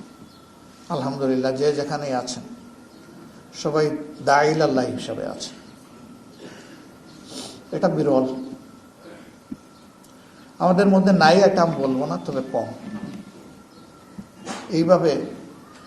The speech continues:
কানায় কানায় পরিপূর্ণ খুঁজে পাওয়া আসলেই কম। এই পরিবারের জন্য এটা একটা বিশাল পাওনা।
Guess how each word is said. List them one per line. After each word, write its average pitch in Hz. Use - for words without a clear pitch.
কানায় 190
কানায় 196
পরিপূর্ণ 165
খুঁজে 156
পাওয়া 156
আসলেই -
কম। -
এই 170
পরিবারের 180
জন্য 165
এটা 147
একটা 147
বিশাল 160
পাওনা। -